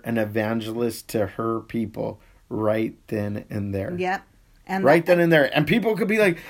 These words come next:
Speaker 1: "How in the world could he do something?" 'Cause he's God. He's Jesus.
Speaker 2: Yes.
Speaker 1: God manifested in the flesh.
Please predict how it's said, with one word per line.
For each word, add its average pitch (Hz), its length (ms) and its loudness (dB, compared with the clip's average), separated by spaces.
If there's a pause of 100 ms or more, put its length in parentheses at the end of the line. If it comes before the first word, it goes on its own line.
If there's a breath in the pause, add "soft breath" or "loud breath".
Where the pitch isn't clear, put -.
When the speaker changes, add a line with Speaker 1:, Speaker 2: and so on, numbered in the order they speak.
Speaker 1:
"How 269 320 6
in 294 100 6
the 277 120 4
world 247 400 6
could 233 120 2
he 226 200 2
do 208 200 0
something?" 202 280 -2 (180 loud breath)
'Cause 135 180 0
he's 143 220 0
God. 110 380 0
He's 110 300 -4
Jesus. 101 540 -6
Speaker 2:
Yes. 185 160 -6
Speaker 1:
God 131 240 4
manifested 135 600 -2
in 139 100 -2
the 135 80 -2
flesh. 113 320 -6